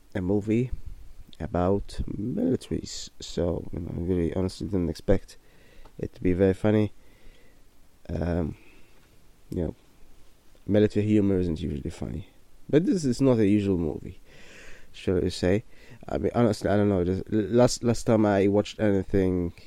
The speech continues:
to do with militaries and comedy, it was the most pathetic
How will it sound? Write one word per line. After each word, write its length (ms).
to 100
do 180
with 520
militaries 800
and 280
comedy, 680
it 180
was 180
the 100
most 360
pathetic 1040